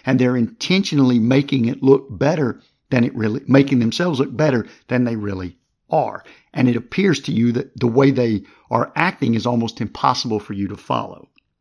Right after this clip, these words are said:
I'm not gonna do that. I do have a yoke. I will put a burden, but it's easy because it's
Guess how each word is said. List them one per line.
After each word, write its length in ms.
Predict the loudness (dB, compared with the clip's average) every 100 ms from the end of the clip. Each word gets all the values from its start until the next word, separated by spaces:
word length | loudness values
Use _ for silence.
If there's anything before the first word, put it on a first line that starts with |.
| _
I'm 240 | 4 4 6
not 220 | 2 -2
gonna 180 | -6 -6
do 260 | 0 2
that. 380 | 2 -6 -16 -20 _ -16 -8
I 120 | 0
do 200 | 4 6
have 160 | 4
a 40 | 2
yoke. 440 | 0 -2 -6 -14 _ _ _ _
I 120 | -6 2
will 200 | 4 4
put 200 | 2 -2
a 40 |
burden, 640 | 0 4 4 4 -2 -12 -16 _ _ -6
but 140 | -2
it's 220 | -2 -4
easy 380 | -2 0 0 -4
because 360 | -6 -4 -4 -4
it's 200 | -8